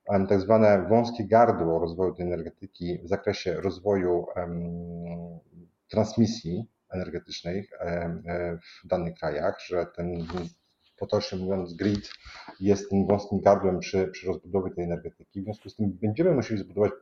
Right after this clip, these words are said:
pewne pomysł na takie połączenie mostowe pomiędzy tym, co ma być, a tym, co mamy w tej chwili. Natomiast, e, ja tego nie widzę absolutnie jako długoterminowy trend. Jest to raczej trend, e,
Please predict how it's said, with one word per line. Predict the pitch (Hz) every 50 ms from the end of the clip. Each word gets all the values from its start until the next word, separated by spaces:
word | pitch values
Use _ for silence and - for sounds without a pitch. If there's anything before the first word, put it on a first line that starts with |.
| _ -
pewne | 123 151 156 165 156 131 113 - 120 - - _ -
pomysł | - 113 104 98 90 92 107 127 123 - -
na | 101 98
takie | 98 98 98 _ - 101 - _ _ _ _
połączenie | - 104 101 101 101 - 123 113 110
mostowe | 107 104 104 104 - - 127 113 104 92
pomiędzy | - 87 90 95 98 95 90 87 -
tym, | - 104 104
co | - - 98
ma | 90 87
być, | 82 82 110 131 - - -
a | -
tym, | - _ - 110 107
co | - 101
mamy | 101 95 95 95 92
w |
tej | - 92 90
chwili. | - - 180 156 104 107 127 - - - - - - - - - - _ -
Natomiast, | 107 104 - 113 113 117 123 120 120 - -
e, | 127 123 123 120 120 123 123 120 120 120 120 120 - - 98
ja | 101 101 101 113 110
tego | 110 - 117 104 104
nie | 104 107 107 98
widzę | 110 120 107 92 90 87
absolutnie | 85 90 - - 95 95 98 98
jako | 95 - 95 85
długoterminowy | 87 101 95 98 95 85 90 95 92 90 90 90 82 82
trend. | - _ - 92 95 120 160 165 - - - _ _ _ - - _ _ _ _
Jest | - 98 - -
to | -
raczej | 95 - - 101 - -
trend, | - - 101 104 117 135 143 139 - - 110
e, | 92 92 95 92 90 90 87 -